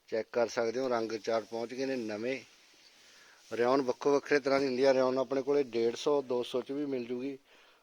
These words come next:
ਪਰ ਇਹ ਕੰਪਨੀ ਦਾ ਮਾਲ ਹੈ ਭਾਈ, ਪੂਰਾ ਵਧੀਆ। ਰੰਗ ਚਾਰਟ ਪਹੁੰਚ ਗਏ ਨੇ ਨਵੇਂ, ਬਿਲਕੁਲ ਸੋਹਣੇ ਸੋਹਣੇ ਰੰਗ ਪਹੁੰਚੇ ਨੇ, ਚੈੱਕ ਕਰ ਸਕਦੇ ਹੋ।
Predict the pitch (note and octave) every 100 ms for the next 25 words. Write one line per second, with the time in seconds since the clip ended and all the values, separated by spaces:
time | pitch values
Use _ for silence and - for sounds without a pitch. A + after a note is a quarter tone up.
0 | _ - B2 C#3+ D#3+ D3+ _ _ _ _
1 | - B2+ B2+ C3+ C3+ C#3 C3 A#2 A#2+ A#2+
2 | C#3 B2+ B2+ B2+ A#2 A#2+ C#3+ C#3 C3+ -
3 | A2 A#2+ A#2 A2 B2+ B2 A2 A#2 B2 C3+
4 | C3+ A2+ A2 A#2+ D3 A#2+ - - - -
5 | - - - - _ - A2 - D3 C#3
6 | - A#2+ C3+ C3 C3+ B2+ A#2 A2 G#2 G#2+
7 | B2 A#2+ A2 G#2+ - G#2 - G2 G2 A#2+